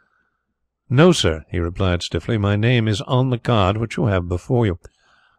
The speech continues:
"Oh, I beg your pardon," said Mister Carruthers with perfect good humour. "I hadn't seen it, but I used to know a Calling some years ago at Saint Michael's." "Saint Michael's?" Mister Carlyle's feature underwent another change, no less instant and sweeping than before.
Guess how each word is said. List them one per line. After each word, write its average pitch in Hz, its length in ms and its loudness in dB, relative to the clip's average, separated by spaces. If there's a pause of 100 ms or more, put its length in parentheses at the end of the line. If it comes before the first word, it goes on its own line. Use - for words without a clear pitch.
"Oh, - 160 -2
I 165 140 2
beg 156 440 2
your 131 160 2
pardon," 98 560 0
said 95 300 -8
Mister 104 240 -6
Carruthers 95 520 -4
with - 140 -8
perfect 104 400 -2
good 92 140 -4
humour. 104 180 -2
"I 110 120 0
hadn't 117 240 -2
seen 135 260 -2
it, 98 120 -4 (760)
but 117 100 2
I 113 60 6
used 131 280 2
to 135 80 0
know 147 160 4
a 127 60 0
Calling 87 400 -2
some 95 240 -4
years 92 240 0
ago 95 300 0
at 95 120 -4
Saint 127 240 -4
Michael's." 151 460 -6 (1800)
"Saint 165 360 2
Michael's?" 120 720 0
Mister 120 220 -6
Carlyle's 113 500 -2
feature 107 340 -4
underwent 107 400 -4
another 117 280 -2
change, 98 360 -6
no 117 200 0
less 95 280 -2
instant 104 460 -8
and 101 100 -10
sweeping 104 440 -6
than 95 100 -4
before. 95 300 -8